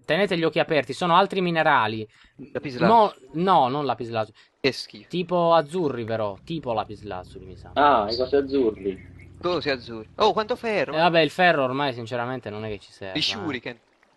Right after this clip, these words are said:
Speaker 2: Vabbè, infatti, ci avevo
Speaker 1: Sì, gli shuriken son buoni, però queste
Speaker 2: Ma-
Speaker 1: bowhead anchor sono veramente
Speaker 2: Eh,
Speaker 1: cazzute.
Speaker 2: voglia.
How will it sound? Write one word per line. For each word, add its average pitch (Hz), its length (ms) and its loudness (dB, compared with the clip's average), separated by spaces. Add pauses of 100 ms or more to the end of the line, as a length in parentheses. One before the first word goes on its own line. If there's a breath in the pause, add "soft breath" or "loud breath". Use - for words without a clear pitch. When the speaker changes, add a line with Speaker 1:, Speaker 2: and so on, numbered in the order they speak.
(120)
Speaker 2:
Vabbè, 139 220 -2
infatti, 131 420 -8
ci - 80 -18
avevo 123 240 -16 (1700)
Speaker 1:
Sì, 202 220 -4
gli 170 100 0
shuriken 156 500 -4
son 123 220 -10
buoni, 107 420 -8
però 196 220 2
queste 139 240 -2
Speaker 2:
Ma- 131 60 -6
Speaker 1:
bowhead 139 440 2
anchor 135 400 -2
sono 101 220 -12
veramente 104 380 -12
Speaker 2:
Eh, - 20 -14
Speaker 1:
cazzute. 127 200 -2
Speaker 2:
voglia. 123 440 -4